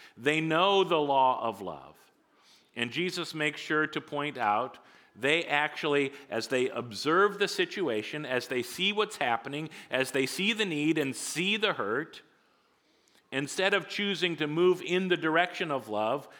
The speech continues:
Jesus makes sure we know they move in the opposite direction. They move away from love. They pass by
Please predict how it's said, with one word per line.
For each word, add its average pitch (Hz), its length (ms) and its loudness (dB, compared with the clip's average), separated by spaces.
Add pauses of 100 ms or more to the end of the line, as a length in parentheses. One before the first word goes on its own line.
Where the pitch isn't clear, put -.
(140)
Jesus 180 460 0
makes 156 200 -2
sure 160 160 0
we 151 140 -2
know 147 240 2
they 143 180 0
move 143 280 -2
in 131 80 -4
the 131 140 -2
opposite 117 480 0
direction. 80 420 -14 (1160)
They 123 120 2
move 151 260 2
away 139 520 2
from 101 320 -10
love. 85 280 -8
They 135 140 2
pass 151 400 -2
by 139 360 2